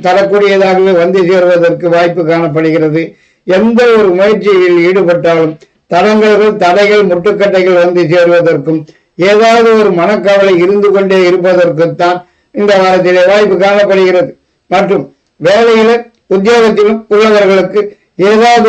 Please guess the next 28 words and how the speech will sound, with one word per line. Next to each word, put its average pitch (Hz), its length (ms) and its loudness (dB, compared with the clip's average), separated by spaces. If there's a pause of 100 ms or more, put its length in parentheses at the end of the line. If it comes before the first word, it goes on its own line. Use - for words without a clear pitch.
ஒரு 190 160 2
மாற்றம், 196 440 -2 (380)
இடமாற்றம், 208 640 0
ஊர் 208 180 0
மாற்றம் 202 420 0
ஏற்படுவதற்கும் 185 840 -2 (300)
அதனால் 214 500 0
திடீர் 208 400 0 (320)
பிரயாணம் 220 500 0
ஏற்பட்டு 202 460 0 (300)
வெளியூர் 220 500 2
அல்லது 202 260 2
வெளிநாடு 208 600 0
என்று 196 280 0
செல்ல 180 300 0
வேண்டியதாகவும் 190 680 0 (320)
சந்தர்ப்ப 208 480 0
சூழ்நிலை 196 300 0
வந்து 185 300 0
சேருவதற்கும் 190 800 0
அதிகப்படியான 202 600 0
வாய்ப்பு 190 320 0
காணப்படுகிறது 180 800 0
என்றே 180 260 0
தான் 196 220 0
சொல்ல 202 180 0
வேண்டும். 185 320 -4 (160)
மற்றும் 208 320 -2